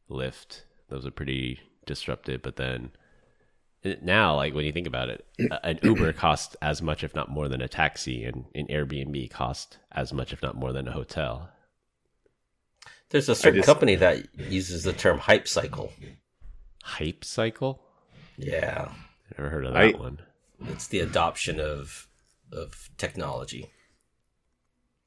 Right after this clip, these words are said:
Speaker 3: I'm fortunate enough to be recording some stuff for some, some product launches, and so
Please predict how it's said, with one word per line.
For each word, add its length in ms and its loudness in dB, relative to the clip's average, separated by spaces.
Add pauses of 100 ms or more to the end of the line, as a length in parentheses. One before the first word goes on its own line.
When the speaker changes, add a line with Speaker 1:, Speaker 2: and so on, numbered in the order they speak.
(600)
Speaker 3:
I'm 120 0
fortunate 460 6
enough 300 4
to 60 -2
be 380 2
recording 480 2
some 140 -8
stuff 280 4
for 120 -4
some, 400 -4
some 220 -2
product 380 2
launches, 480 -4
and 160 -6
so 320 0